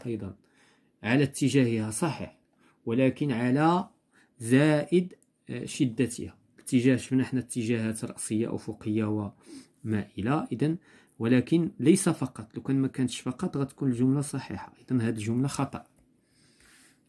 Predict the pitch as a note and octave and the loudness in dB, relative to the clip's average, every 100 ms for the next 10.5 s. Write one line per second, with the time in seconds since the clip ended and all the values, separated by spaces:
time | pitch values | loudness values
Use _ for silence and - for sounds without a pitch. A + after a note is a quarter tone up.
0 | _ _ B2 D#3 E3+ - _ C#3 C#3+ D#3+ | _ _ 4 4 4 -2 _ -2 0 0
1 | D3 D#3 D#3 D3 D3 D3 C3+ C#3 C3 - | 6 4 4 2 4 2 2 2 2 0
2 | C3+ C3 B2+ E3+ C3 C#3 C3 C3+ C#3+ C#3 | 2 2 2 0 2 2 4 2 2 2
3 | C3 - C#3 C3+ C3 C3 G3 A4 - - | 2 0 0 2 2 2 -2 -6 -12 -4
4 | C3+ C3 B2+ C3+ C3+ B2+ D#3+ - B2+ C3 | 0 2 0 0 0 0 -2 -2 -2 2
5 | C3 A#2 F#2 - _ _ _ _ - D3+ | 4 4 0 -6 _ _ _ _ -4 -4
6 | D3+ - - _ _ _ _ _ _ _ | -4 -8 -14 _ _ _ _ _ _ _
7 | A2+ C#3+ C#3 C#3 C#3 C3 B2+ C3+ C3 B2+ | 2 4 4 4 4 2 0 -2 0 -2
8 | - C3 B2+ B2 B2+ A#2 A2 G#2 - C#3+ | -6 -6 -4 -4 -4 -4 -4 -6 -8 0
9 | C3+ B2+ A2+ - _ _ - - - G2 | 4 4 2 -6 _ _ -20 -20 -12 -4
10 | B2 A2+ G#2+ C#3+ G#3 | 0 0 2 4 2